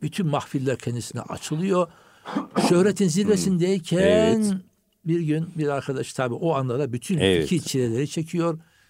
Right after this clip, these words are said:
Speaker 1: Müthiş bir ızdırap içerisinde, ruhen bunalma içerisinde. Ya bu hem hayatı yaşıyor.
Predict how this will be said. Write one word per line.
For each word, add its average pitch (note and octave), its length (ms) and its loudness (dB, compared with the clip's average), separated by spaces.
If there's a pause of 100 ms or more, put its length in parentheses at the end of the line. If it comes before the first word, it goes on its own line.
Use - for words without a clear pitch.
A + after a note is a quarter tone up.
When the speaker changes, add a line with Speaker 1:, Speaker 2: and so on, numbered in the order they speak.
(120)
Speaker 1:
Müthiş - 400 -8
bir - 100 -4
ızdırap B2+ 440 -4
içerisinde, D3+ 400 -6
ruhen C3 480 -4
bunalma B2 360 -4
içerisinde. D3+ 540 -10 (840)
Ya B2 120 -4
bu A2+ 140 0
hem C#3 80 -2
hayatı B2 340 -4
yaşıyor. D3+ 400 -8